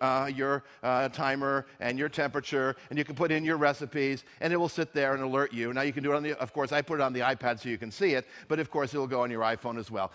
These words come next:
So you can leave this cooking and run around, and if you're watching the game and you're worried about not having, uh, any information, uh, it'll automatically send it to you.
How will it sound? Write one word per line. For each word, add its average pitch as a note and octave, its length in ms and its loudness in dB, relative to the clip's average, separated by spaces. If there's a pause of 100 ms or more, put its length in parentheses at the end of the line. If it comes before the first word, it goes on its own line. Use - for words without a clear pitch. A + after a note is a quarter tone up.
(100)
So - 100 -8
you A3+ 80 -2
can G3+ 160 0
leave F#3 160 4
this F3+ 160 -2
cooking C#3+ 420 0 (200)
and D#3 120 0
run D3+ 120 0
around, B2+ 400 0
and B2+ 80 -4
if C3+ 80 -8
you're D3 100 -6
watching C3+ 300 2
the E3+ 80 -4
game B2+ 380 0 (180)
and C3+ 80 -4
you're B2+ 100 0
worried C#3+ 280 2
about B2+ 280 0
not C3 180 0
having, B2 420 0
uh, A#2 160 2 (100)
any B2+ 160 0
information, A#2+ 600 -2 (200)
uh, A#2 220 2
it'll B2+ 180 0
automatically A2 520 0
send A#2+ 160 -6
it G2+ 100 -8
to G#2+ 80 -6
you. F#2+ 180 -6